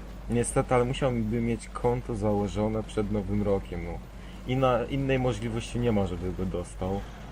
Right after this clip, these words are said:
Chyba że jakieś, e, kody by były rozdawane, chociaż wątpię. Fajnie, czwarty flag na koncie. E, on na pewno byłby zabójcą w Plutona.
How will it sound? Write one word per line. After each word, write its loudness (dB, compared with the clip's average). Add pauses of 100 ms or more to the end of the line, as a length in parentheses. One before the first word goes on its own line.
Chyba 4
że 0
jakieś, -2
e, -12 (1300)
kody 2
by -2
były 0
rozdawane, -2
chociaż -4
wątpię. -4 (2250)
Fajnie, 6
czwarty 0
flag 0
na -4
koncie. -2 (920)
E, 10
on 6
na 10
pewno 2
byłby 4
zabójcą 4
w -10
Plutona. -2